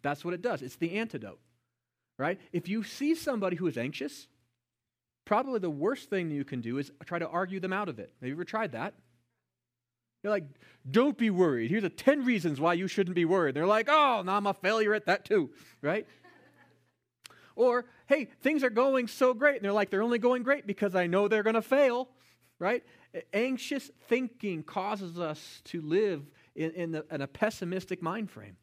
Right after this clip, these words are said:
right? That's why we started last week with hope. We remembered that our hope wasn't in ourselves, and it's not in other people. Our hope is in God.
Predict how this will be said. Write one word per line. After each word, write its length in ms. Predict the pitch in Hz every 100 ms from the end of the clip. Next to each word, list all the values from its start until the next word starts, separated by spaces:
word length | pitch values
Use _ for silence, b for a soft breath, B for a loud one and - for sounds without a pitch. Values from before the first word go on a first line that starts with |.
| _ _ _ _ _ _ _ _
right? 80 | 147
That's 160 | 180 -
why 100 | 202
we 140 | 196
started 440 | 185 - 202 214 165
last 320 | 170 208 -
week 140 | 160
with 120 | 160 156
hope. 320 | - - - _ _ _ _ _ _ _ _
We 60 | 160
remembered 460 | 170 170 220 208
that 160 | 180 170
our 100 | 160
hope 300 | - 208 208
wasn't 240 | 165 160
in 100 | 165
ourselves, 500 | 156 160 208 208 139
and 80 | 139
it's 140 | 143 175
not 220 | 175 180
in 80 | 175
other 180 | 175
people. 380 | 165 214 214 135
Our 80 | 135
hope 340 | - 202 190 - b b b b
is 160 | 160 156
in 140 | 170
God. 320 | 160 233 -